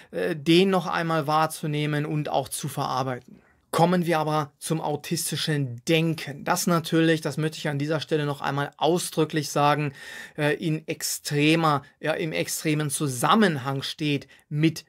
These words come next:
der Wahrnehmung, ja, und natürlich auch, äh, im Zusammenhang steht, äh, mit dem Fühlen. Wir können das nicht zu hundert Prozent getrennt voneinander behandeln, ja. Trotzdem möchte ich hier einige Sachen aufzählen, die wir in der Literatur finden zum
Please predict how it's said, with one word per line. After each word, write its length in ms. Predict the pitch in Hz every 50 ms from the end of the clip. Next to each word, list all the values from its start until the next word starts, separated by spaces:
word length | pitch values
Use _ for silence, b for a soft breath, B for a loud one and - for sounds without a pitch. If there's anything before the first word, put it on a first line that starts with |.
| _ _ -
der 280 | 151 143 135 127 117
Wahrnehmung, 880 | 117 143 139 147 160 165 165 156 151 143 139 135 131 127 123 123 123 120
ja, 280 | 120 131 135 143 151 160
und 280 | 160 170 160 160 160 175
natürlich 520 | 156 147 139 - - 156 151 151 143 160
auch, 300 | 151 151 151 147 - - B B B B B B B
äh, 120 | - 156
im 180 | - 165 156 156
Zusammenhang 640 | - 160 139 135 147 147 151 147 143 147 151 147
steht, 420 | - - - 160 147 147 143 143 B B B B B -
äh, 140 | 143 151 -
mit 200 | 170 - 156 -
dem 160 | 160 156 143
Fühlen. 520 | - - - - 180 196 180 180 160 151
Wir 140 | 139 147 143
können 520 | - - - - 151 175 190 190 190 170
das 240 | 156 156 151 - -
nicht 420 | 165 156 156 170 180 185 - - -
zu 240 | - 180 165 -
hundert 420 | 151 165 170 165 170 160 156 156 _
Prozent 480 | - 170 156 160 - 170 160 160 156
getrennt 680 | - 160 151 - - - - 156 151 160 170 175 180 180
voneinander 720 | - - - 160 160 156 151 147 151 156 160 156 151 151
behandeln, 800 | 143 139 147 143 135 147 165 185 202 196 156 139 - - - - B B B B B B B
ja. 320 | 147 147 151 160 165 160 B B B B B B
Trotzdem 360 | - 170 160 165 - 190 165
möchte 260 | 156 175 165 - - 165
ich 100 | 156 -
hier 380 | - 180 170 165 165 160 - _
einige 340 | - - 151 156 160 156 156
Sachen 240 | 139 156 147 156 151
aufzählen, 520 | - - 156 151 - - - - 160 151
die 120 | 147 151 139
wir 100 | 156 170
in 80 | 165
der 100 | 147 147
Literatur 580 | 143 143 143 - 143 143 139 - - - 165 160
finden 320 | 160 - 151 151 165 156
zum 280 | - - - 156 147